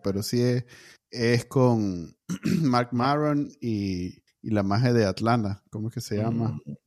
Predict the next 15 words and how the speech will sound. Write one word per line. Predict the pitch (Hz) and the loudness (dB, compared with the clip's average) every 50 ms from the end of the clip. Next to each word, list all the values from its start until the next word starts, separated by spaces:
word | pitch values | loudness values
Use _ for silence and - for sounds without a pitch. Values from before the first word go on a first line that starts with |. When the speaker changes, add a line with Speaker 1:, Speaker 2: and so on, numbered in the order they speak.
| 127 120 - _ _ - | -16 -16 -16 _ _ -8
Speaker 2:
Zazie | - - 123 127 120 117 101 - - 131 139 147 151 151 151 151 147 151 147 143 139 - - - - - | -6 -4 0 0 2 2 2 0 0 -2 -2 0 0 -2 -2 -2 -2 -4 -4 -6 -6 -8 -12 -16 -18 -14
something, | - 131 139 123 110 113 - - 123 117 | -12 -8 -6 -2 -2 -2 -2 -4 -8 -12
Speaker 1:
Ba-, | - _ | -12 _
Speaker 2:
something. | - 131 - 110 101 98 92 - - - | -14 -12 -10 -10 -12 -12 -12 -16 -18 -10
Speaker 1:
Za-, | - - 131 120 120 127 - - - | -4 2 4 4 4 2 0 -4 -6
Zazie | 135 131 131 127 120 - 151 165 156 | 0 2 4 4 4 4 2 2 2
Be-, | 139 151 151 135 - - - | 4 4 2 2 2 -2 -10
Beats, | 135 127 - 160 160 - - - - - - - - | -8 -2 0 0 0 0 -2 -6 -6 -6 -6 -6 -6
que | 156 - | -6 -4
Speaker 2:
Beats. | 113 101 - | -4 -4 -2
Speaker 1:
también | - - 101 107 110 113 117 | -2 -2 -2 0 0 0 0
sale | 123 - - 123 120 123 127 127 123 120 117 | -2 0 2 2 4 4 4 4 4 4 2
en | 107 101 101 98 95 98 | 0 0 -2 -4 -2 0
Deadpool. | 104 123 123 123 - - 98 90 85 - - _ _ _ _ - | 0 0 0 0 -4 -10 -8 -8 -8 -10 -14 _ _ _ _ -10
Speaker 2:
Ujú. | 117 113 113 110 110 110 - - 185 214 254 240 | -6 -4 -2 -2 -2 -4 -6 -6 -6 -6 -6 -8